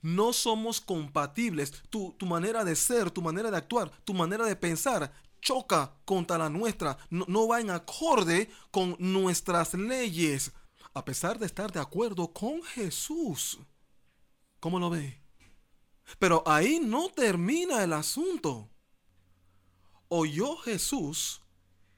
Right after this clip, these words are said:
que habían expulsado a este hombre y hallándole le dijo, "¿Crees tú en el Hijo de Dios?"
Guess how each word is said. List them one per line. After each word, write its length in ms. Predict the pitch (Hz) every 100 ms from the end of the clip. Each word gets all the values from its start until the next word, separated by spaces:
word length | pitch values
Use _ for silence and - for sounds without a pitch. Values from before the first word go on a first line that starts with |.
| _ -
que 180 | 196 175
habían 380 | 156 285 302
expulsado 960 | 262 - - 185 - 269 330 269 135 107 - -
a 120 | 160
este 200 | 170 -
hombre 580 | 180 175 170 143 117 107 _ _ _ _ _ _
y 200 | 170 170
hallándole 880 | 147 131 151 247 254 190 139 123 107
le 140 | 143 147
dijo, 420 | 170 143 120 113 - - _ _ _ _ _
"¿Crees 540 | 170 180 196 190 -
tú 340 | - 220 135 101 - _ _ _ _ -
en 220 | 139 127
el 260 | 127 123 - -
Hijo 480 | 247 220 - 101 -
de 180 | 104 104
Dios?" 500 | 107 135 156 -